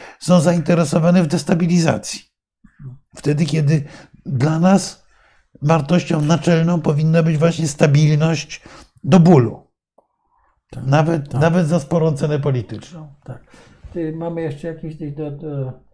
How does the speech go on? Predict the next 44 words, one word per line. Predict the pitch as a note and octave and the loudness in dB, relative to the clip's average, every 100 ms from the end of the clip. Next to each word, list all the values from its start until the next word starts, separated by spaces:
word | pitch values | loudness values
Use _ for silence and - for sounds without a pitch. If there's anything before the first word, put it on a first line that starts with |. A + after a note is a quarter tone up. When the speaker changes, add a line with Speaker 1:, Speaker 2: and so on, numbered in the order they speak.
| _ C#3+ | _ -4
Speaker 1:
Mamy | C3+ D3 D#3+ | 0 0 4
Speaker 2:
polityki. | D#3+ F3 E3+ | 4 4 4
Speaker 1:
mnó-, | D#3 | 4
mnóstwo | F#3+ - E3+ | 2 2 -2
pytań | C#3 C#3+ D#3 | -2 -2 -2
i | |
Speaker 2:
Tak, | D#3 | 0
ale | C#3 | 0
Speaker 1:
komentarzy. | C3+ C#3 C3+ A#2 G#2 D#3 E3 - - - | 2 2 2 0 0 -2 -4 -10 -20 -12
Speaker 2:
tak, | C3 B2+ | -8 -4
ale | D3 | 0
w | D3+ | 2
Speaker 1:
E, | |
Speaker 2:
polityce | D#3+ D#3 C#3+ E3+ C#3 E3 | 2 2 2 -2 0 -2
nie, | D3 C#3+ C3+ C3 B2+ B2 A#2 _ _ _ - C3 | -2 -4 -4 -4 -4 -6 -10 _ _ _ -16 -12
międzynarodowej | B2+ C3+ C3 B2 C#3 C#3+ | -8 -6 -6 -6 -4 -2
Speaker 1:
liczą | D#3 D#3 E3+ | -2 0 0
się | D3+ | 0
Speaker 2:
liczą | D#3+ | 0
Speaker 1:
interesy, | C#3+ D3+ D#3 G#3 | 2 2 2 0
Speaker 2:
no | |
Speaker 1:
a | D3 | 2
nie | |
Speaker 2:
tak, | F3 C#3+ | 4 4
Speaker 1:
przyjaźnie. | D#3+ C#3+ B2+ D#3+ | 4 4 4 2
Speaker 2:
no, | |
no, | F3 | 2
Speaker 1:
Oczywiście, | F#3+ G3 G#3 - F#3 | 2 4 2 2 2
że | C#3 | 4
Speaker 2:
oczywiście, | C#3 C3+ A#2+ | 2 -2 -6
Speaker 1:
tak. | A2+ | -8
Speaker 2:
że | A2 | -10
tak. | - G#2+ F#2+ | -12 -14 -12
To | B2 | -6
Speaker 1:
Oczywiście, | C3+ E3+ F3+ G3 | -2 0 0 0
Speaker 2:
prawda. | D#3+ | 0
Speaker 1:
że | C#3+ | 0
tak. | C#3 E3+ | 2 0
Te | - F#3 - - - | 0 -2 -2 -14 -18
przyjaźnie | - F#3 F3 G#3 F3+ C#3+ C#3+ B2+ | -4 0 4 4 4 2 2 0
czy, | D3 C#3 | 0 -2
czy | - C#3 | -2 -2
pewne | E3 D#3+ E3 | 0 0 0
bliskości | C3 D3 C3+ - F3 D3 - F3 F3+ | 0 0 -2 -2 0 0 -4 -4 -4